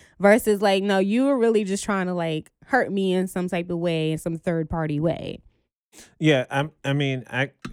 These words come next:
Speaker 2: I can't even say that I've done it, that
Speaker 1: Right.
Speaker 2: I've talked about. Once I start talking about you, you're not a friend.
Speaker 1: Right.
Speaker 2: Because, like,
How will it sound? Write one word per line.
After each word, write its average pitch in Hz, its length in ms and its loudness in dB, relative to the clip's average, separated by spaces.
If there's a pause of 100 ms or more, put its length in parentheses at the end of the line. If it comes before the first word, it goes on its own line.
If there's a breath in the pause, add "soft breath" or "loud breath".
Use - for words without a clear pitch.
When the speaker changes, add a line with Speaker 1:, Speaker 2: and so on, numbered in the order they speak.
(800 loud breath)
Speaker 2:
I 151 80 2
can't 160 200 -2
even 147 140 -2
say 135 180 0
that 117 280 -2
I've 120 280 0 (120)
done 92 220 -8
it, 71 140 -20 (840)
that 110 160 0
Speaker 1:
Right. 113 140 2
Speaker 2:
I've 120 100 0
talked 104 300 2
about. 101 260 -2
Once 156 220 0
I 196 100 4
start 151 240 2
talking 151 300 2
about 135 340 0
you, 131 60 0
you're 127 160 0
not 135 160 0
a 113 40 0
friend. 92 360 -6 (300)
Speaker 1:
Right. 185 420 -6 (800)
Speaker 2:
Because, 127 420 2
like, 117 380 2